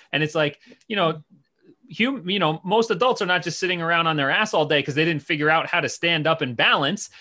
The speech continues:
It's like you felt, you know, you stood up, you took a couple steps, you fell, and, "Oh, let me get back up." Like, it doesn't occur to them not to do it. It's like, you just have to keep trying and doing, and eventually, you know, you'll, you'll figure it out and make it happen.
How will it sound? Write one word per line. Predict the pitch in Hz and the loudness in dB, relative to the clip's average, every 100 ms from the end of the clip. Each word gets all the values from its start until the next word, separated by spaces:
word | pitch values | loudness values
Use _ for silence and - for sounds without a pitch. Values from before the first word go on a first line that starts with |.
| - | -8
It's | - 254 | -2 2
like | 175 175 | 0 0
you | 170 | -4
felt, | - 190 - | 0 0 0
you | 190 | 0
know, | 165 | 2
you | 185 165 | 2 -2
stood | - 190 | 0 2
up, | 214 | 2
you | 180 | 0
took | 190 180 | -4 -4
a | 175 | -4
couple | 190 180 180 | -4 -4 -6
steps, | - 175 - | -4 -4 -4
you | 151 | -8
fell, | - 143 165 196 - - _ | -2 0 0 -2 -10 -20 _
and, | 147 170 | -2 0
"Oh, | 262 - | -2 -2
let | 143 185 | -4 -2
me | 196 | 0
get | 190 180 | 0 2
back | 175 240 | 0 0
up." | 165 | -2
Like, | 123 120 | -2 -2
it | 139 | -2
doesn't | 175 165 156 | -2 -2 -4
occur | - 175 180 165 151 | -4 0 2 2 0
to | 151 | -4
them | 117 123 120 110 | -2 -2 -2 -4
not | 113 127 - _ | -2 -4 -4 _
to | 117 | -18
do | 101 185 151 | -2 0 0
it. | 107 - | -2 -6
It's | 123 127 | -10 -8
like, | 113 | -8
you | 139 | -8
just | 170 185 | -8 -6
have | 165 | -8
to | - | -10
keep | - 165 151 _ _ _ | -12 -10 -10 _ _ _
trying | - 143 139 135 120 | -6 -4 -2 -4 -6
and | 110 | -8
doing, | 120 156 123 | -8 -6 -8
and | 110 | -8
eventually, | 107 113 123 113 | -8 -10 -10 -12
you | 107 | -10
know, | 117 104 | -10 -10
you'll, | 101 113 117 | -4 -4 -4
you'll | 117 123 | -8 -12
figure | - 135 123 | -14 -14 -10
it | 113 | -8
out | 117 | -8
and | 107 | -10
make | 104 95 | -14 -14
it | 90 | -12
happen. | 113 117 | -12 -14